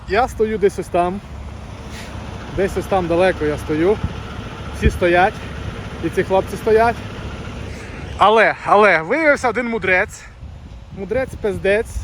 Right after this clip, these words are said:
безголовий, я б сказав, який вирішив розвернутися в ту сторону, в сторону Каліфорнії, в сторону Каліфорнії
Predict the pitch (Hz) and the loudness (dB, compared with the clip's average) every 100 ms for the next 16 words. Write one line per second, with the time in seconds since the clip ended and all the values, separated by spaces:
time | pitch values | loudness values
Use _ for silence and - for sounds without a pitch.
0 | - - 202 196 185 196 202 220 - 226 | -6 -4 -2 0 2 4 4 2 -2 -4
1 | 220 247 226 - - - - 220 302 - | 0 -2 -2 -12 -18 -16 -6 -4 -2 2
2 | 349 294 311 302 277 277 277 277 - - | 4 6 4 4 2 0 0 0 -4 -12
3 | - - - - - - - 165 220 302 | -14 -16 -16 -14 -12 -10 0 6 8 6
4 | 262 302 311 302 226 - 214 190 262 247 | 6 6 8 6 4 4 4 4 -2 0
5 | - 214 214 220 262 240 185 - 226 226 | 4 6 6 2 -2 -4 -10 0 4 4
6 | 208 202 - 220 208 185 196 202 214 247 | 2 0 2 4 4 2 4 4 4 2
7 | 269 320 - - - - - - - - | 2 2 -2 -16 -16 -16 -16 -16 -14 -14
8 | - 240 240 240 247 240 254 247 247 247 | 0 2 2 2 0 0 4 4 4 0
9 | 262 | -4